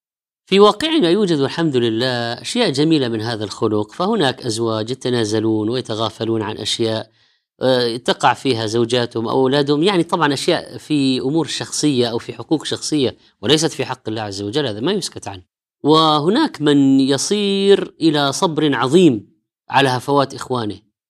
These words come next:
لأنه لم يفعل ذلك ما يبقى له أخ،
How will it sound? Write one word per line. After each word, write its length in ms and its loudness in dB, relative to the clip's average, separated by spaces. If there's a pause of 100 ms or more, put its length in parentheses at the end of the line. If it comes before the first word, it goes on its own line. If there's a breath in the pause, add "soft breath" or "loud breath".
لأنه 340 -2
لم 180 0
يفعل 300 -2
ذلك 440 -6
ما 140 -2
يبقى 220 -8
له 220 -10
أخ، 260 -20